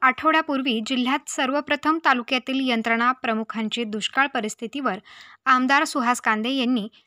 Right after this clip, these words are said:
आढावा बैठक घेतल्यानंतर आता पक्ष, पदाधिकारी व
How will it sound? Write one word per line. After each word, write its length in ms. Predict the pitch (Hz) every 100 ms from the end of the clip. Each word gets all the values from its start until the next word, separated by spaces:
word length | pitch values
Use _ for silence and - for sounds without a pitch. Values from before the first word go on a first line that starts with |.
| _ 247
आढावा 440 | 240 247 294 330
बैठक 300 | 311 254 277
घेतल्यानंतर 760 | 233 240 240 233 269 302 190 - _ _ - _
आता 280 | 247 240 262
पक्ष, 340 | 262 226 - 240 208 -
पदाधिकारी 600 | 254 247 254 - 269
व 100 | 277